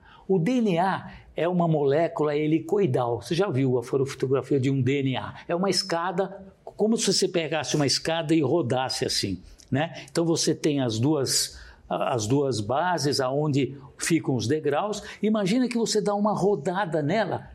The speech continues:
é o D N A. O que que é a, a, a, a, a parte que segura os degraus?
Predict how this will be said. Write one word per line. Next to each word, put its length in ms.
é 100
o 80
D 160
N 240
A. 160
O 120
que 180
que 260
é 400
a, 220
a, 80
a, 480
a, 540
a 40
parte 640
que 100
segura 520
os 120
degraus? 720